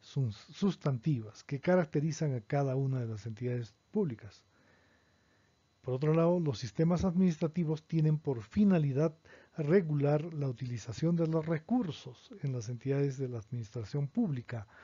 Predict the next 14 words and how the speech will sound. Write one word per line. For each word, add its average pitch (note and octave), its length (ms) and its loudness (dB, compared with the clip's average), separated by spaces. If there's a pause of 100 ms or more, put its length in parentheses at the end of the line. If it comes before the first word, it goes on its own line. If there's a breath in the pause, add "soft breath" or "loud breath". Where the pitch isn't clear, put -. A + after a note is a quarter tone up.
(280 loud breath)
promoviendo D3 800 2
su D#3+ 160 -2
eficacia F#3 760 -2 (400 soft breath)
y C#3 120 -2
eficiencia C#3+ 960 -2
en C3+ 160 -2
su A#2+ 180 -12
uso. G#2 180 -16 (880 soft breath)
Los B2 160 -6
sistemas D#3+ 480 2
administrativos D3+ 920 -2
de F3 300 -8 (100)
aplicación C#3 600 -4
nacional, B2+ 520 -4